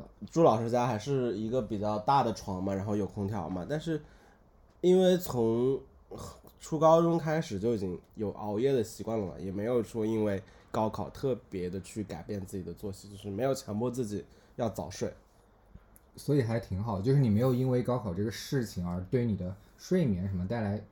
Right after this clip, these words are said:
Speaker 2: 特别的影响。
Speaker 1: 对，对，对，就是我感觉没有什么，在睡觉上没什么压力。那你在宿舍睡得怎么样？
Speaker 2: 我其实，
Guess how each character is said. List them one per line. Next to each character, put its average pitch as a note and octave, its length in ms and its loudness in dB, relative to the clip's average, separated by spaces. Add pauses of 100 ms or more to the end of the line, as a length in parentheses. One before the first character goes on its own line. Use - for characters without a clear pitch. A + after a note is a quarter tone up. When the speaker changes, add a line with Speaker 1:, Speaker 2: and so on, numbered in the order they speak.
(140)
Speaker 2:
特 D3 200 0
别 F#2 180 -2
的 A#2 80 0
影 G#2 100 -2 (120)
响。 - 180 -18
Speaker 1:
对， A2+ 160 0
对， G2 140 -4
对， F#2+ 140 -6
就 G#2+ 120 -8
是 G2+ 340 -6
我 G2 140 -6
感 F#2+ 100 -6
觉 F#2+ 60 -6
没 F#2 220 -6
有 G2+ 100 -4
什 G2+ 100 -8
么， F#2 140 -6 (420)
在 F3 140 2
睡 F#3 140 6
觉 F#3+ 100 8
上 E3 120 4
没 G#2 120 0
什 G2+ 80 -4
么 F#2+ 80 -2
压 F2+ 160 -6
力。 - 80 -10 (340)
那 E3 80 4
你 A#2 140 4
在 B2 220 0
宿 C#3 240 -6
舍 C#3 120 -4
睡 B2+ 160 -4
得 G2+ 60 -4
怎 F2 80 -8
么 C#2+ 80 -8
样？ C2+ 100 -12 (540)
Speaker 2:
我 A#2 160 -2
其 C3 360 0
实， A2+ 600 0